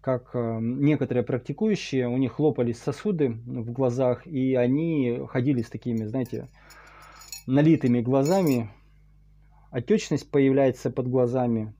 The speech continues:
Глаза плохо двигаются, потому что, ну, болезненное всё это такое ощущение. Вот, поэтому, а, здесь время надо потихонечку увеличивать.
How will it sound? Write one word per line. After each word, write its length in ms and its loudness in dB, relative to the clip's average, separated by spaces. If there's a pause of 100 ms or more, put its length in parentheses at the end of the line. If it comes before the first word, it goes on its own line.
(140)
Глаза 640 0 (340)
плохо 280 -2
двигаются, 540 0
потому 300 -4
что, 160 -8
ну, 100 -2
болезненное 720 0
всё 160 -10
это 160 -10
такое 380 -8
ощущение. 540 -6 (720)
Вот, 300 -2
поэтому, 580 2
а, 420 -2 (560)
здесь 460 0
время 340 4
надо 220 2
потихонечку 680 -4
увеличивать. 640 -6